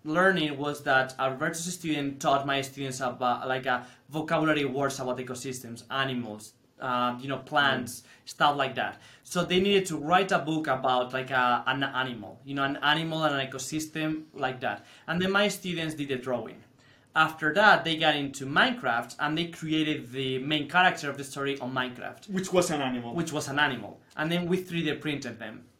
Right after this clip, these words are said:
Speaker 1: So at this point, they have, like, a book and a toy that went with the book, right? Because it was the main character. And after that, we did, like, an audio book on Flipgrid that we put a Q R code in the, in the
Speaker 2: Back
Speaker 1: book,
Speaker 2: part.
Speaker 1: in the back part of the, of the book.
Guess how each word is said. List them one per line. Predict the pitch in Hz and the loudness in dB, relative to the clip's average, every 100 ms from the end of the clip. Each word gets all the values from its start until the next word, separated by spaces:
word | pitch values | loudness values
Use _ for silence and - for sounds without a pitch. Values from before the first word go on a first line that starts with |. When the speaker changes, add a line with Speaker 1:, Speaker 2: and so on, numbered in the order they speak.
| _ _ _ _ | _ _ _ _
Speaker 1:
So | - | -2
at | 156 | 0
this | 185 196 | 0 -2
point, | - 185 175 | 0 0 0
they | 151 | 0
have, | 156 147 143 | 4 4 4
like, | 135 | 0
a | 127 | -2
book | 120 170 247 - _ _ - | 0 0 0 -6 _ _ -2
and | 156 143 | 2 2
a | 127 | 0
toy | - 160 117 110 - | -2 -2 -2 -6 -6
that | 143 135 127 | -4 -4 -2
went | 147 139 - | -2 -2 -4
with | 135 | -6
the | 127 | -6
book, | 123 123 117 - _ | -4 -6 -8 -18 _
right? | 123 131 131 | -2 0 -2
Because | 135 135 | -6 -6
it | 139 | -6
was | 135 | -6
the | 131 | -6
main | 131 127 | -6 -6
character. | 123 104 95 - - _ _ _ - _ _ | -6 -8 -10 -16 -18 _ _ _ -20 _ _
And | 160 | 2
after | 175 185 214 | 2 2 0
that, | 175 165 151 | 6 4 6
we | 156 | 2
did, | 147 143 | 2 0
like, | 135 127 | -2 0
an | 123 | 0
audio | 135 143 165 | 0 0 -4
book | 127 170 180 | -2 -2 -2
on | 135 131 | -6 -6
Flipgrid | - 156 160 240 240 - | -4 -4 -2 -6 -6 -8
that | 143 135 | -4 -2
we | 151 | -2
put | 165 151 147 139 - | -2 -2 -2 -4 -2
a | 127 | -2
Q | 123 - 170 | -2 -2 0
R | 151 | 0
code | - 143 135 135 | 0 -2 -2 -4
in | 139 131 127 123 | -8 -8 -6 -6
the, | 123 117 117 117 | -6 -6 -6 -8
in | 135 | -10
the | 127 | -6
Speaker 2:
Back | 123 151 - | 2 2 2
Speaker 1:
book, | - | 0
Speaker 2:
part. | 143 147 - | 2 2 -2
Speaker 1:
in | 147 | -4
the | 135 | -2
back | 135 139 - | 2 0 2
part | 135 127 | 2 2
of | 123 | -2
the, | 123 120 | -6 -6
of | 113 | -8
the | 123 | -10
book. | 123 185 185 | -4 -4 -4